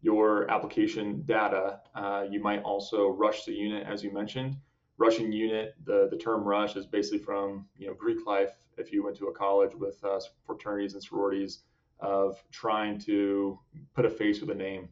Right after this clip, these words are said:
allowing people to meet you, uh, understand who you are, what your story is, and, and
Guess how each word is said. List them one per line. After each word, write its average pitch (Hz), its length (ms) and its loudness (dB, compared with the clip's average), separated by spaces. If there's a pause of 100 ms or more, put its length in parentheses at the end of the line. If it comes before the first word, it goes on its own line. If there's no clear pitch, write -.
allowing 101 340 0
people 110 180 -2
to 98 80 -4
meet 98 260 -8
you, 101 380 2 (380)
uh, - 200 -4
understand 107 480 -4
who 101 100 0
you 104 200 8
are, 120 320 10
what 107 160 0
your - 80 -6
story 120 420 8
is, 113 300 10
and, 98 380 -6
and 98 180 -8